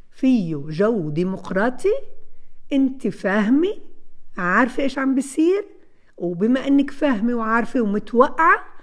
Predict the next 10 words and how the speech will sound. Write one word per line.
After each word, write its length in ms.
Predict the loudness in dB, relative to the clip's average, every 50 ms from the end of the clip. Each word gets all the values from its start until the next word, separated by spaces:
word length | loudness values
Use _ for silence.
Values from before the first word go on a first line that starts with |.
| -18 -18 -20 -20 -18 -8 -2 0
أنت 360 | 2 2 2 0 -4 -4 -2 0 0 0 0 -2 -4 -6 -8 -8 -2
كل 180 | 2 2 4 4
الاحترام 580 | 2 0 -2 -2 -2 0 2 2 2 2 2
إلك، 360 | 2 2 2 2 2 0 -2
أنا 180 | -4 -2 0 0
بفتخر 460 | 0 -2 -2 -4 -6 -4 -2 -2 -2
فيكي. 360 | -2 0 2 2 2 0 0 -2 -2 -2 -2 -8 -14 -8 -6
أهم 280 | -4 -2 -2 -2 -2 -4
إشي 360 | -4 -6 -6 -4 -4 -4 -6 -6 -8 -10 -10 -10 -10 -10 -8 -6
تداومي 720 | -6 -4 -4 0 2 2 4 4 2 2 0 0 -2 -2